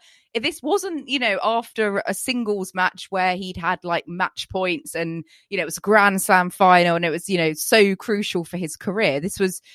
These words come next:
you know, he lost h-, his doubles match, uh,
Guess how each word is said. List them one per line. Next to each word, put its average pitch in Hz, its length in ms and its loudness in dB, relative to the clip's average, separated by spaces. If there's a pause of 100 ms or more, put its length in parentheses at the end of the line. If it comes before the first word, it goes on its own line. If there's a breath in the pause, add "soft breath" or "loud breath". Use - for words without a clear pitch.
(200 soft breath)
you 214 80 -4
know, 156 120 -2
he 180 120 -6
lost 190 420 -6
h-, 170 160 -14
his 170 220 -12
doubles 170 400 -6
match, - 420 -8
uh, 143 280 -4